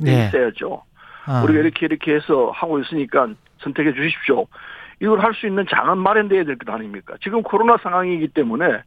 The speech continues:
Speaker 1: 예.
Speaker 2: 후보들이 나서서 얘기할 수가 없거든요. 그러니까 당연히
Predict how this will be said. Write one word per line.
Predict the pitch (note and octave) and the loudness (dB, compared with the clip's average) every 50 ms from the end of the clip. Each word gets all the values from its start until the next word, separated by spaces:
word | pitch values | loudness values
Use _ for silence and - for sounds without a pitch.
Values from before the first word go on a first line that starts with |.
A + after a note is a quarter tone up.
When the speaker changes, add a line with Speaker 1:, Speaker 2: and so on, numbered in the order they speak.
| - E3+ D3 | -2 2 4
Speaker 1:
예. | C#3 C3 A#2+ A2 G2+ F#2 - - - - _ _ _ _ _ | 4 4 4 0 -2 -6 -12 -20 -20 -20 _ _ _ _ _
Speaker 2:
후보들이 | - C4+ C4+ B3+ A3 A3+ G3 | -6 -2 0 2 2 4 4
나서서 | D#3+ D#3+ F3 G3 A3 G3+ G#3+ G3+ F#3+ | 4 2 2 0 -2 0 0 0 2
얘기할 | G3+ G3 G3+ F#3 F#3+ B3+ | 0 0 0 2 2 0
수가 | - - D4 D4 A#3+ | 0 0 2 4 4
없거든요. | D#3 - - F#3+ F3+ F#3 C#3+ A#2+ A2+ D3+ C#4 F4+ _ _ _ _ _ _ _ _ _ _ _ _ _ - - - - - - - - - - | 2 2 -4 -4 -2 0 0 0 -2 -2 -4 -4 _ _ _ _ _ _ _ _ _ _ _ _ _ -20 -20 -20 -20 -20 -20 -20 -10 0 2
그러니까 | C#4+ D#4 C#4 C#4 C4 - - B3 A3 | 4 6 6 4 4 4 2 2 2
당연히 | - - C3 D3 F#3+ B3 C#4 C#4 A#3 F3 F3+ G#3 F#3+ D3 B2 A2 G2+ G#2+ | 2 -4 -2 2 2 4 4 4 4 4 4 4 4 4 2 2 0 -4